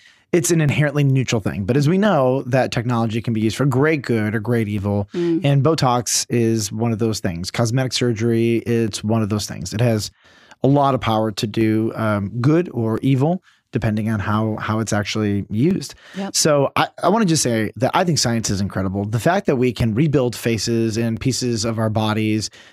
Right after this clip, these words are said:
Speaker 1: the fact that a woman can have breast cancer and have to have a double mastectomy and then have them
Speaker 2: Mm.
Speaker 1: rebuilt to some sem-, semblance of functionality and normalcy again.
Speaker 2: Mm-hmm.
Speaker 1: I, I just, we live in an incredible time. And so, uh, I, I wanna be really just, like,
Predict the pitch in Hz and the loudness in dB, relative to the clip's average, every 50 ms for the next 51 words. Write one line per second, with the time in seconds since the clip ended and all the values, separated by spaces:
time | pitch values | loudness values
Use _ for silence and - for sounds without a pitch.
0 | _ _ - 110 156 147 147 - 135 120 110 113 123 120 123 107 - 110 113 113 | _ _ -2 0 2 2 2 2 2 2 2 2 2 0 0 0 0 0 2 2
1 | 110 113 104 104 104 160 165 165 - - - 156 147 139 - 151 147 143 143 139 | 0 0 0 0 2 2 2 2 2 0 0 0 2 2 2 2 2 4 2 2
2 | 127 131 123 120 120 120 113 120 117 107 - 113 107 101 104 139 147 151 151 139 | 2 0 0 0 2 2 2 0 0 2 2 2 2 2 2 2 2 4 2 2
3 | 123 - 135 127 - - 135 131 127 127 123 120 120 117 113 110 - 123 123 - | 2 0 0 -2 -2 0 0 0 2 2 2 2 2 2 2 2 2 2 4 4
4 | - 123 123 123 151 - - - - - _ - 131 147 165 147 135 139 131 127 | 4 4 2 2 0 -4 -8 -16 -18 -12 _ 0 2 4 4 4 4 4 2 2
5 | - - 117 - - 139 131 - - 131 127 127 123 - 123 - - 131 127 120 | 0 0 -2 0 0 0 0 2 0 0 0 0 -2 -2 -2 -2 -2 0 0 0
6 | 123 123 110 - 120 117 110 - - - - 131 127 - - - 123 117 120 120 | 0 0 0 0 0 0 0 -4 -8 -6 -4 -2 -2 -2 0 0 2 2 2 2
7 | 120 123 120 117 117 117 117 120 117 120 117 - - 117 117 107 - 117 117 - | 2 2 0 0 0 0 0 0 0 0 0 0 0 0 0 2 2 0 2 2
8 | 113 110 - 156 175 180 - - - _ _ - - - - - 160 160 196 185 | 2 2 0 -2 -4 -8 -12 -18 -20 _ _ -8 -6 -4 0 0 2 2 2 0
9 | - - - _ _ _ 135 147 160 226 330 277 180 170 147 131 127 123 - - | 0 -2 -6 _ _ _ 0 2 2 2 2 2 2 2 2 2 0 0 -2 -4
10 | - - 151 143 139 127 113 117 110 104 98 - - - - 104 104 104 101 101 | -2 0 2 2 2 2 2 2 0 0 -2 -4 -4 -2 0 0 2 2 0 0
11 | 107 107 - - 123 117 113 110 - _ _ - - - - _ _ _ _ - | 0 0 0 0 2 2 0 0 -2 _ _ -20 -20 -20 -20 _ _ _ _ -2
12 | 117 117 90 98 110 - - _ _ 147 180 202 170 139 147 135 120 120 131 127 | 0 2 2 0 0 -2 -4 _ _ 0 2 2 4 4 4 4 4 2 2 2
13 | 123 123 120 113 104 101 113 107 98 - - - - _ _ _ _ _ _ _ | 4 2 2 2 0 0 -2 -2 -2 -4 -8 -12 -16 _ _ _ _ _ _ _
14 | 127 120 104 | -2 -2 -2